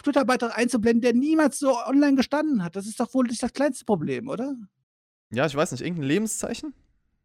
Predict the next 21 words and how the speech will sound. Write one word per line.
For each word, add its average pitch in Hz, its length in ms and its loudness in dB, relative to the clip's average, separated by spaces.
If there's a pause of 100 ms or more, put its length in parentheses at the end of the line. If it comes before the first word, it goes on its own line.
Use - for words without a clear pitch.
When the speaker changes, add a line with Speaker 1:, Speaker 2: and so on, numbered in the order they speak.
(160)
Speaker 2:
Maybe. 135 680 -6
Das 131 340 -8
Ding 160 160 0
ist 202 160 -2
halt, 170 260 -2
wann 135 240 -4
wird 160 140 -4
er 143 100 -2
zurückkommen? 131 400 -8
Das 113 160 -6
weiß 135 180 -4
ja 127 60 -4
wahrscheinlich 123 300 -8
keiner. 139 440 -4 (360)
Die 113 100 -10
W 117 140 -6
W 117 60 -6
E 117 100 -6
selber 117 300 -2
auch 120 220 -6
nicht. 120 220 -12